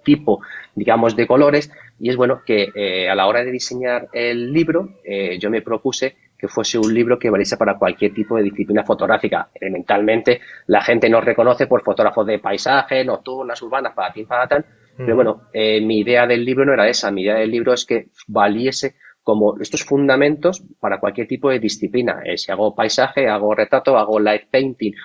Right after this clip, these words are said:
Speaker 1: o hago pájaros, ¿vale? Para que te hagas la idea, pues coño, voy a jugar con el fondo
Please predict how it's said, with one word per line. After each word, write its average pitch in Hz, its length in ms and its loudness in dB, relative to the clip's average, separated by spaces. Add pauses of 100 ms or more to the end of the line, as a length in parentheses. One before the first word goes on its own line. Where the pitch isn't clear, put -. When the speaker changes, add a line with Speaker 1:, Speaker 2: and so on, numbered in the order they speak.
(140)
Speaker 1:
o 98 100 -2
hago 110 300 0
pájaros, 135 500 -2
¿vale? 104 220 -2
Para 107 180 -4
que 104 80 -6
te 101 80 -4
hagas 107 160 -2
la 110 100 -4
idea, 123 160 -2
pues 117 120 -8
coño, 117 160 -6
voy 107 60 2
a 104 40 0
jugar 123 300 2
con 113 100 0
el 104 140 0
fondo 101 520 -4